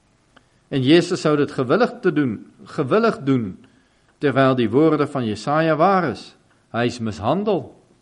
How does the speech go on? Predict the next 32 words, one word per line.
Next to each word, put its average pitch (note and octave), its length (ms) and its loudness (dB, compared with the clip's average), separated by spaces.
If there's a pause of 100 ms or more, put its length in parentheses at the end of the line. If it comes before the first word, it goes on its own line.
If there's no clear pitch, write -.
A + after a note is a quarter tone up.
(880)
hoewel A#2 340 2
hy C3+ 100 4
onderworpe B2+ 680 0
was, D3+ 400 0 (840)
en A#2+ 160 -4
hy B2+ 220 2
het B2 180 0
sy A2 160 -2
mond B2+ 440 -2
nie F3+ 160 2
oopgemaak D#3 720 2
nie. G#2 140 -10 (1800)
Soos C3+ 320 0
'n A2 180 -2
lam F3+ 360 2 (200)
wat B2 240 -6
na A#2+ 140 0
die G#2 120 -4
slagplek F3 680 -4
gelei B2 440 2
word, A2 420 -4 (400)
en A#2+ 140 -6
soos G#2 300 -6
'n F#2+ 60 -10
skaap D#3+ 580 0
wat A2+ 180 -8
stom F#3 340 -4
is E3 140 -6
voor D#3+ 180 -4
sy D3+ 180 -6
skeerders, A2 640 -2
ja, C3 440 0